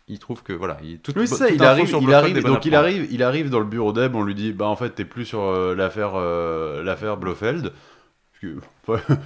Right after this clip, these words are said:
Speaker 2: ça fait, ça fait quand même bien chier, euh, James Bond.
Speaker 1: Bah, c'est vrai que ça fait quelques années qu'il est dessus quand même, et on
Speaker 2: Ouais,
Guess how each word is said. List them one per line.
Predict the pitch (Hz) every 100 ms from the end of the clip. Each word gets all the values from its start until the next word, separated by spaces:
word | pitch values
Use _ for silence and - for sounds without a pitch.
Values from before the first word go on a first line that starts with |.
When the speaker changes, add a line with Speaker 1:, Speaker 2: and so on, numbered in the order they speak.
| -
Speaker 2:
ça | - 110
fait, | - 110
ça | - 95
fait | 107
quand | 110
même | 107
bien | 98 95 117 113
chier, | - 113 120
euh, | 113 98
James | 98 101 107
Bond. | 180 220
Speaker 1:
Bah, | 113 95
c'est | -
vrai |
que | 110
ça | 110
fait | 107
quelques | 110 113
années | 113 113
qu'il | 107
est | 101
dessus | - 127
quand | 117
même, | 101 110 107
et |
on | 160
Speaker 2:
Ouais, | 156